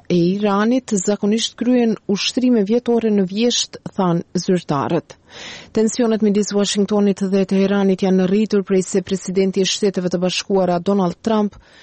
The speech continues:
është tërhequr në muajin maj nga marrëveshja bërthamore e Iranit me gjashtë fuqi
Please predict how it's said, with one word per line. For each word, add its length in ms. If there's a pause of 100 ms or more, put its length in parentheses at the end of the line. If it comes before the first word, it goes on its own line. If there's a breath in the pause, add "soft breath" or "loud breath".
(160 loud breath)
është 320
tërhequr 420
në 140
muajin 420
maj 380 (140)
nga 200
marrëveshja 540
bërthamore 580
e 120
Iranit 440
me 140
gjashtë 340
fuqi 400